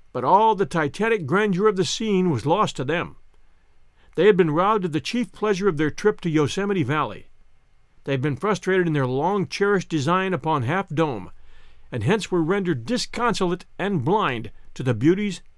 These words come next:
and the wonders of the place. Half Dome rears its ice-scarred head fully five thousand feet above the level floor of Yosemite Valley.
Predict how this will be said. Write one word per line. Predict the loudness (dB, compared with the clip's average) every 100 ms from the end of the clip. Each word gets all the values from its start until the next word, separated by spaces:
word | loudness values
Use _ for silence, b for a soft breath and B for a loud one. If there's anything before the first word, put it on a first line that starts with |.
| -20 -16 -4
and | 0 2
the |
wonders | 0 0 0 0 -2 -4 -12 -20 -20 -12
of | -8 -6
the | -6
place. | -4 -4 -6 -12 -18 -20 -20 -20 -18 -18 -18 -20 -20 -18 -18 -16 -16 -16 -16 -20 -20 -18
Half | -4 -2 -2 2
Dome | 2 4 2 2
rears | 2 2 2
its | 0 0 -2
ice-scarred | -2 -2 -4 -2 0 0
head | 0 -2 -2
fully | 0 0 -2 -2
five | 2 2 2 -2
thousand | -4 0 0 0 -4
feet | -4 -2
above | 0 0
the | 0
level | -2 -2 -4
floor | -2 0
of | 0
Yosemite | 0 -2 -2 -2 0 0
Valley. | -2 -4 -6